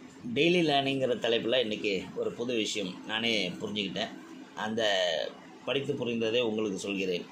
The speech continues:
அதாவது, ஆப்டிமிஸ்ட்னா யாரு? பெசிமிஸ்ட்னா யாரு?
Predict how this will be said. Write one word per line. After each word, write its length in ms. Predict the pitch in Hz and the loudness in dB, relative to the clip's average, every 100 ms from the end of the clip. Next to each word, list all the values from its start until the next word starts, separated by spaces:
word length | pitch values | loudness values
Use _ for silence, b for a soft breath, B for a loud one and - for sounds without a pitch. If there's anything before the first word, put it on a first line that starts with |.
| - - - B B B - - | -16 -18 -16 B B B -14 -4
அதாவது, 680 | 113 117 120 120 101 87 - - - - - - - | 2 2 4 4 4 2 0 -8 -14 -16 -18 -20 -4
ஆப்டிமிஸ்ட்னா 1700 | 139 156 185 170 147 - - - - - - - - - - 113 131 | 0 0 0 0 0 -2 -6 -8 -14 -18 -18 -18 -16 -16 -10 -2 2
யாரு? 440 | 113 107 98 98 - - - - - - - - - - - - - - - - - - - - - - - - - - - 165 | 6 6 4 0 -4 -14 -14 -16 -16 -18 -18 -16 -16 -14 -16 -16 -16 -16 -18 -18 -18 -16 -16 -18 -18 -18 -18 -18 -18 -18 -6 0
பெசிமிஸ்ட்னா 880 | 165 175 185 160 - - 104 131 127 | 2 4 4 2 0 -6 -2 2 4
யாரு? 400 | 101 92 85 | 4 4 2